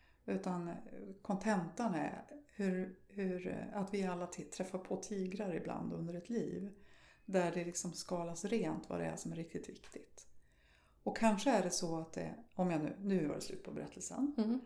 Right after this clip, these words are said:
Speaker 1: <laughs>
Speaker 2: Yes.
Speaker 1: Eh, kanske så är det så att när vi, om vi pratar framgång så är det när det skalas rent på det där som faktiskt inte är så viktigt.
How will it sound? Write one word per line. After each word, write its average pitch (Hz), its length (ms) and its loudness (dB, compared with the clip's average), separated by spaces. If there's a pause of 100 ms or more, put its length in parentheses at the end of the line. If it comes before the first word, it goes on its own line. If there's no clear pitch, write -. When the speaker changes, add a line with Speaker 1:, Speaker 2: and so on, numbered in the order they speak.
Speaker 1:
<laughs> - 1120 12
Speaker 2:
Yes. 202 240 8
Speaker 1:
Eh, 202 440 12
kanske 254 400 10
så 240 140 6
är 185 100 10
det 180 80 8
så 165 240 2
att 165 240 -2
när 180 120 2
vi, 180 180 2
om 185 140 4
vi 185 80 4
pratar 185 280 0
framgång 196 920 2
så - 140 2
är 175 160 4
det 175 120 4
när 185 140 4
det 190 80 6
skalas 190 500 2
rent 202 580 4
på - 100 -2
det 185 100 4
där 175 260 0
som 190 220 -4
faktiskt 196 360 -2
inte 233 320 0
är 254 400 4
så - 160 -2
viktigt. - 680 -10